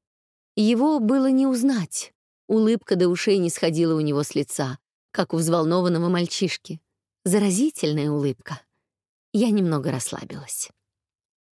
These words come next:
"Соглашение, которое мы заключили, Роза, очень удачное вложение средств. Я нисколько не сомневаюсь".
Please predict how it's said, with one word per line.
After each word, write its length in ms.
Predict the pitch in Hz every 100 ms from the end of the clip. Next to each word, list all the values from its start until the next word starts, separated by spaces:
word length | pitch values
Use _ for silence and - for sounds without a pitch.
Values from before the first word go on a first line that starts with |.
| _
"Соглашение, 920 | - 196 160 156 220 233 196 143 131
которое 400 | - 147 175 180
мы 140 | 180 180
заключили, 680 | 170 175 180 269 277 170
Роза, 480 | 131 131 120 - 160 - _ _ _ _ _
очень 400 | 247 - 311 294
удачное 760 | 214 180 185 185 - 202 190 180
вложение 540 | 165 156 165 165 156
средств. 600 | - 165 127 - - - _ _ _ _ _
Я 280 | - 247 262
нисколько 540 | 247 247 - 285 254 156
не 120 | 135
сомневаюсь". 760 | - 135 135 110 - - -